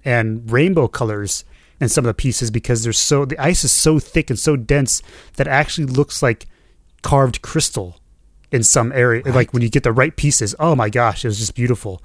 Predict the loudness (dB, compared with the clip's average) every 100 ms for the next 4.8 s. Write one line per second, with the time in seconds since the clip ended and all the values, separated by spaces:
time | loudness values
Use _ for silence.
0 | -20 -20 -20 -12 -6 -6 -2 0 0 0
1 | -4 -4 -6 -6 -4 -4 -4 0 2 2
2 | 0 -6 -16 _ _ -6 -4 -2 -4 -8
3 | _ _ _ _ -2 2 2 2 2 2
4 | 2 2 2 -2 -2 -2 -2